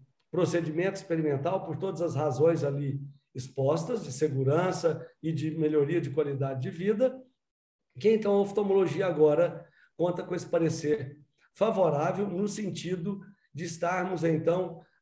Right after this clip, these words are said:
apoiados em uma questão acadêmica, científica e legal de podermos, então, realizar esta cirurgia. Uma ressalva agora eu faço, que não é questão de parecer,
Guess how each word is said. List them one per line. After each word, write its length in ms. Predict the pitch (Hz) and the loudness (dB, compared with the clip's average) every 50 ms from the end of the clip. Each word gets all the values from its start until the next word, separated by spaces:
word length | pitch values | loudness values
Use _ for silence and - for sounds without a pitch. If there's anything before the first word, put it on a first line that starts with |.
| _ - | _ -4
apoiados 1040 | 240 254 247 - - 214 185 175 165 170 175 185 185 185 202 190 - - - - _ _ _ _ _ _ - | -2 -2 2 2 4 4 4 4 4 4 4 2 2 0 -2 -6 -6 -8 -14 -18 _ _ _ _ _ _ 0
em 120 | 165 180 | 2 2
uma 160 | 196 196 190 170 | 4 4 2 0
questão 680 | - 170 160 127 - - 170 170 170 165 165 - - - _ _ _ | 2 0 0 0 2 0 2 2 2 0 -4 -8 -14 -20 _ _ _
acadêmica, 1000 | - 226 240 - 220 202 180 143 160 170 180 190 196 196 190 - - - - - - | -2 0 0 2 2 0 0 2 2 2 2 2 0 0 -2 -2 -4 -6 -6 -8 -16
científica 1040 | - - - 220 220 202 175 - - 185 202 196 196 - - 202 190 - - - - - | -14 -6 0 4 4 4 4 4 0 -2 -4 -4 -4 0 0 0 0 0 -4 -2 4 8
e 100 | 240 254 | 10 10
legal 760 | 240 214 190 165 - 156 156 160 175 185 180 - - - _ - | 10 10 6 6 6 4 4 4 2 0 0 -4 -12 -16 _ -10
de 60 | 175 | -8
podermos, 580 | 165 170 196 185 147 139 165 165 165 170 160 | -6 -2 -2 -2 0 2 2 2 2 0 0
então, 460 | 170 175 - 165 156 151 151 139 - - - - - _ | -2 -2 0 0 0 0 0 -4 -8 -14 -20 -20 -14 _
realizar 580 | - 151 175 175 165 160 147 123 143 151 156 151 | 6 6 8 8 6 4 2 0 0 0 2 2
esta 260 | 151 156 135 - 156 | 2 0 0 -2 -6
cirurgia. 520 | 131 - 151 143 139 123 - 113 127 143 - _ _ _ - - - - - _ _ _ - | -6 -6 -6 -4 -4 -4 -4 -6 -8 -12 -14 _ _ _ -20 -20 -20 -20 -20 _ _ _ 0
Uma 140 | 151 170 | 4 6
ressalva 460 | 160 165 160 160 165 175 170 170 160 160 | 8 8 8 6 6 4 4 4 4 4
agora 340 | 156 143 151 151 151 151 | 4 4 4 4 4 4
eu 180 | 156 185 202 165 | 4 4 2 0
faço, 480 | - - 160 170 208 226 220 - - - | -2 -2 -2 -2 -2 -4 -4 -6 -8 -8
que 100 | 156 160 | -6 -2
não 180 | 160 160 160 | 0 2 4
é 200 | 156 151 156 156 | 4 4 4 2
questão 400 | 156 - 151 135 131 156 147 143 | 0 -4 -6 -4 -2 -2 -2 -2
de 100 | 131 127 | -2 -2
parecer, 720 | - 151 147 170 165 165 - 160 175 208 247 - - - | -2 -2 -2 -2 -2 -4 -2 0 2 2 2 0 -4 -12